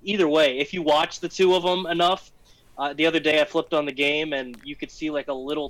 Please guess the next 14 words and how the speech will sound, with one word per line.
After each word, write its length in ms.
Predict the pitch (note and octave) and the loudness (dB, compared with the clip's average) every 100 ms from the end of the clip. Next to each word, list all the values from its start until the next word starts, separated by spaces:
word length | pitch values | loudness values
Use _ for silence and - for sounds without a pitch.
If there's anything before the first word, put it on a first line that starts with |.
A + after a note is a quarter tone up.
| - | -10
two 340 | - D3+ D#3 | -8 -4 -2
on 120 | D#3 | -2
the 220 | C#3+ C3 B2 _ | -4 -6 -10 _
thing, 220 | D#3 D#3 | -6 -4
and 80 | C#3+ | -6
I 40 | |
just 200 | C#3+ C#3+ | -8 -12
assumed 340 | B2+ - D3+ D3+ | -18 -12 -8 -6
it 40 | |
was 160 | C#3 B2 | -8 -6
Soto. 400 | D3+ D3+ E3 F3 _ _ _ | -4 -2 -4 -6 _ _ _
It 40 | B2 | -14
was 100 | - | -6
Garcia. 580 | C3+ C3 C#3+ D3 D3+ | -6 -4 -4 0 0